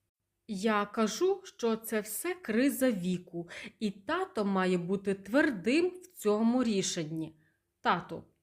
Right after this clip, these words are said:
ти старший від мами на десять років, і твоє здоров'я бажає кращого. Хто буде про тебе піклуватися? Я маю свої турботи, а ви не малі діти,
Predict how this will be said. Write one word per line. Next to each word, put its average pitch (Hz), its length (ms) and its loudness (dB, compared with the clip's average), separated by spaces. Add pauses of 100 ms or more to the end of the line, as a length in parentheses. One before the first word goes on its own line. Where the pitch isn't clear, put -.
(260)
ти 220 200 2
старший 202 560 2
від 190 160 -2
мами 180 400 0
на 240 140 0
десять 180 480 -4
років, 285 420 -4 (300)
і 196 180 0
твоє 185 560 -2
здоров'я 170 580 0
бажає 185 480 0
кращого. 190 720 -4 (260)
Хто - 360 0
буде 214 320 4
про 233 180 -2
тебе 202 320 2
піклуватися? 226 960 -2 (360)
Я 190 400 6
маю 180 380 4
свої 226 420 4
турботи, 180 680 -2 (340)
а 196 260 4
ви 190 280 4
не 214 160 4
малі 214 340 4
діти, 180 520 2